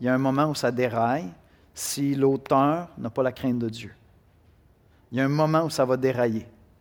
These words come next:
Fait qu'on lit toutes sortes de choses, on regarde toutes sortes de religions qui vont sur la terre, puis on dit, « Ah, il y a quelque chose de sage ici, c'est intéressant, il y a quelque chose de sage là », puis c'est vrai.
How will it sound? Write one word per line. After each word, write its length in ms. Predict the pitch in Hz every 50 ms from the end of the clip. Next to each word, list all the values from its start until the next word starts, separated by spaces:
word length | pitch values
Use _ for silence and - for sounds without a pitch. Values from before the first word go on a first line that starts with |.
| _ _ _ _ _ _ _ _ _
Fait 60 | - 107
qu'on 280 | - 120 120 120 120 123
lit 160 | 127 156 165
toutes 60 | -
sortes 300 | - - - 190 180 165
de 80 | 165 156
choses, 400 | - - 156 147 156 156 151 139
on 80 | 131 127
regarde 240 | 123 139 139 139
toutes 140 | 139 - -
sortes 180 | - 202 196 175
de 60 | 160
religions 600 | 143 127 139 135 123 127 123 117 127 143 147 156
qui 120 | 151 - 120
vont 140 | 123 139 143
sur 160 | - - 135
la 100 | 127 120
terre, 220 | - 139 151 165
puis 100 | 151 123
on 40 | 120
dit, « 200 | 123 127 131 131 - - - - - -
Ah, 120 | - 202 277
il 40 | 196
y 20 |
a 40 | 123
quelque 180 | - 127 117
chose 220 | - - 220 208 151
de 80 | 127
sage 480 | 113 - - 160 175 196 190 156 123 117
ici, 260 | 110 - - - 95
c'est 140 | 90 - -
intéressant, 580 | 117 107 - 117 110 117 113 - - 160 165 160
il 80 | 135
y 20 | 117
a 20 |
quelque 180 | 110 - 117 113
chose 200 | - 156 156 143
de 100 | 127 113
sage 340 | - - - 120 120 120 127
là », 100 | 156 170
puis 100 | 156 -
c'est 120 | - 139 123
vrai. 220 | 117 139 175 -